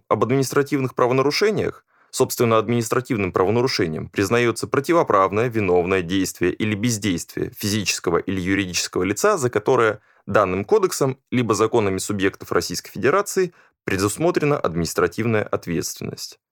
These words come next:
Важно отметить, э, уважаемые слушатели, что административная ответственность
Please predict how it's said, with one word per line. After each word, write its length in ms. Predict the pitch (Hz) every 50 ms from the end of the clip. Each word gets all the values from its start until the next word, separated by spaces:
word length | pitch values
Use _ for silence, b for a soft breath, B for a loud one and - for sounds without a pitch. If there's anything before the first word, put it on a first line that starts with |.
| b b b b b b b b b
Важно 380 | - 95 143 165 156 147 165
отметить, 540 | 160 160 - 196 202 196 - - - - -
э, 300 | - - _ _ _ -
уважаемые 720 | 98 95 90 92 90 90 98 101 95 110 107 101 95 95
слушатели, 580 | 92 - 139 156 175 170 - - - 95 90 90
что 480 | - - - _ - 113 113 117 - -
административная 800 | - 98 101 107 117 117 - - 139 131 127 147 143 139 143 143
ответственность 760 | 143 - 185 208 214 - - - 98 87 85 - - -